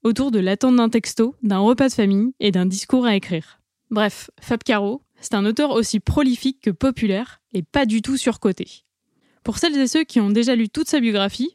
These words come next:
et qui ont quand même pris le temps d'écouter cette chronique, d'abord merci. J'espère que vous avez passé un bon moment. Ensuite, vous n'avez pas complètement perdu votre temps, puisque c'est l'occasion de vous annoncer la sortie de Broadway, son prochain roman,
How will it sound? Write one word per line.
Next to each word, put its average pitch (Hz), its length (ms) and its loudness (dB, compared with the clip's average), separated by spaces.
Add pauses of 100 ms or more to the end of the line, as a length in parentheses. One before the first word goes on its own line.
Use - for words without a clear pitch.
(160)
et 202 120 2
qui 208 160 0
ont 196 140 2
quand 302 120 0
même 320 200 2
pris 294 160 -2
le 240 120 2
temps 302 200 0
d'écouter 247 340 2
cette 247 200 0
chronique, 233 440 0 (520)
d'abord 202 540 0
merci. 202 340 0 (520)
J'espère 208 420 0
que 277 60 0
vous 214 140 0
avez 190 140 2
passé 185 260 0
un 175 80 0
bon 175 120 -2
moment. 220 320 0 (520)
Ensuite, 294 540 -2 (240)
vous 190 140 -2
n'avez 185 220 0
pas 359 180 0
complètement 262 480 0
perdu 240 300 -2
votre 240 300 0
temps, 311 220 -4 (420)
puisque 370 400 0
c'est 190 180 0
l'occasion 247 480 2
de 262 140 2
vous 226 180 0
annoncer 226 380 0
la 220 120 0
sortie 247 360 -2
de 220 100 2
Broadway, 262 580 0
son 202 220 0
prochain 247 340 0
roman, 202 320 0